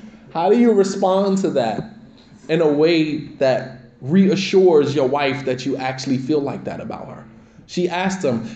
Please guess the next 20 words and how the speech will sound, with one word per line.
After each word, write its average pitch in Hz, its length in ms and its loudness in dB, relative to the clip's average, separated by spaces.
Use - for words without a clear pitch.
"Kayfa 220 460 -2
hubbuka 160 800 -2
li? 143 400 -2
How 214 640 -2
much 151 540 -4
do 139 100 -2
you 139 160 0
love 147 320 -2
me?" - 240 -6
And 160 120 -2
the 165 60 0
Prophet 170 260 -2
sallallahu 147 320 -2
alaihi 139 80 0
wasallam, 151 600 -2
he 147 80 -6
said, 190 720 -2
"Ka 170 220 0
uqdata 170 520 -4
habal. 143 400 -6